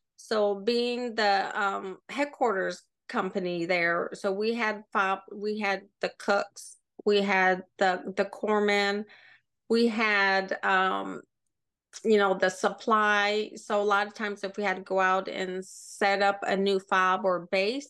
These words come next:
then I'll send my, my people out to do that. I had cooks I sent out to all the, the forward fobs.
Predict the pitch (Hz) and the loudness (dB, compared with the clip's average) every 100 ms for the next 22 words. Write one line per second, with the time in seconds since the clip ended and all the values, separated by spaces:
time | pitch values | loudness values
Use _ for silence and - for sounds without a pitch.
0 | _ 185 180 180 - 185 185 180 165 - | _ -4 -2 -4 -4 -4 -2 -2 -2 -4
1 | - 185 165 - 190 170 160 - - 170 | -4 -6 -4 -6 -4 -2 -2 -2 -8 -8
2 | 175 180 180 185 185 - - 190 202 190 | -4 -2 0 0 0 -4 -6 -2 0 0
3 | - - - 240 - - 202 190 202 190 | -2 -6 0 0 -2 -2 -2 -2 -4 0
4 | 190 202 - 202 190 - 190 190 185 185 | 0 0 -2 -2 0 0 0 0 0 -2
5 | 175 - - 185 - 208 196 202 196 - | -2 -6 -6 -6 -2 -2 0 -2 -4 -2
6 | 190 190 202 214 | -2 0 -2 -6